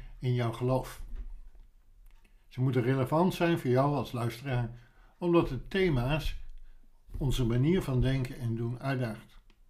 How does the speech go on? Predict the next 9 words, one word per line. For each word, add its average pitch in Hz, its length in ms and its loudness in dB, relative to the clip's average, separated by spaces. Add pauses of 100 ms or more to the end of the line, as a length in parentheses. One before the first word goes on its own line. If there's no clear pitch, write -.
(1800)
Ze 139 120 -2
moeten 143 200 4
relevant 143 460 4
zijn 147 360 0 (180)
omdat 156 320 2
het 156 120 -4
aan 147 180 0
jouw 147 180 2
manier 160 560 2